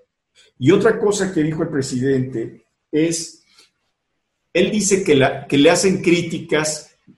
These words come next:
porque él les cae mal a los conservadores. No es un problema de que nos caiga bien o nos caiga mal. A mí me parece un personaje,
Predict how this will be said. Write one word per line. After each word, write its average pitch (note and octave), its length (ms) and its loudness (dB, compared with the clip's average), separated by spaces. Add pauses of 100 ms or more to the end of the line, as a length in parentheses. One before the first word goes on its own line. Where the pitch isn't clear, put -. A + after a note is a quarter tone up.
porque B2+ 560 0
él G3 340 4
les C3 300 0
cae D#3 260 2
mal C#3+ 640 0
a A#2 80 -4
los A2+ 240 -4
conservadores. A2 920 -6 (220)
No E3+ 140 -6
es G#3+ 100 -4
un A#3+ 140 -6
problema D#3+ 480 -2
de B2 160 -4
que B2 100 -6
nos A#2 220 -6
caiga C#3 320 0
bien B2+ 440 0
o G#2+ 80 -8
nos G2 200 -10
caiga A2+ 280 -6
mal. G2 380 -6 (840)
A C#3 120 4
mí A#3 180 2
me A#3+ 140 4
parece F3 580 2
un D#3 180 -2
personaje, C3+ 960 -2